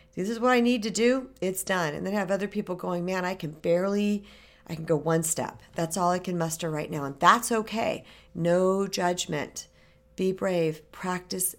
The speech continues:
bravery. And number seven, which is so very important. All these are so, so important to creating that mental environment where we break patterns and we create change and we start to heal, and that is to pray and meditate.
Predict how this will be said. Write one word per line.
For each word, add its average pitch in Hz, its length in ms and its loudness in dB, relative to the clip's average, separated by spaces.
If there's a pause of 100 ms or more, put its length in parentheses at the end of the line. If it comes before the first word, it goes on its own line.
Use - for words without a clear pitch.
(100)
bravery. 151 680 -4 (1160)
And 190 220 -2
number 175 300 0
seven, 160 640 -2
which - 180 -10
is 190 80 -8
so 233 880 6
very 196 320 -4
important. 190 400 -6
All 240 180 2
these 233 240 -2
are 214 80 -4
so, 214 280 -4
so 202 240 -2
important 202 420 -6
to 208 80 -6
creating 180 680 -4 (400)
that - 180 -4
mental 202 480 0
environment 185 880 -2
where 160 400 -4 (120)
we 160 120 -4
break 190 420 -4
patterns 190 760 -4
and 156 200 -6
we 151 80 -8
create 202 500 -4
change 196 680 -6
and 180 120 -8
we 185 80 -6
start 180 480 -4
to 185 80 -6
heal, 165 360 -4
and 170 200 -6
that 185 160 -4
is 190 140 -6
to 170 100 -10
pray 170 400 -4
and 170 160 -6
meditate. 160 720 -6